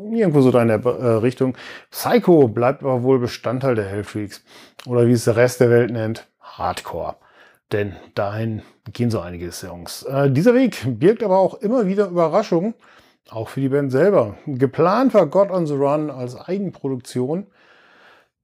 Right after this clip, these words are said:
<clears throat> The Hellfreaks erfüllten sich dabei auch einige Träume, wie zum Beispiel die Mithilfe gestandener U-S-Musikproducer. Überraschung, am Ende des Weges zum Album Sunny Bastards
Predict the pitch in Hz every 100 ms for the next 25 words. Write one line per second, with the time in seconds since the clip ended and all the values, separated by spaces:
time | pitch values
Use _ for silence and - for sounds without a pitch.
0 | _ - - - 226 156 131 131 131 123
1 | 107 214 - 190 123 - - - - 131
2 | 120 135 156 143 143 139 139 127 - 123
3 | 151 147 143 - 107 151 156 143 143 139
4 | 135 139 143 139 139 147 165 156 151 147
5 | - 151 160 143 139 143 - 147 135 180
6 | - - 147 117 120 147 156 185 185 _
7 | _ _ _ _ _ _ _ _ _ _
8 | _ 120 113 95 123 170 226 190 165 175
9 | 254 226 160 - - - 123 110 110 156
10 | 190 - - 143 139 151 156 151 135 110
11 | - - 254 302 196 139 113 - 113 104
12 | 98 -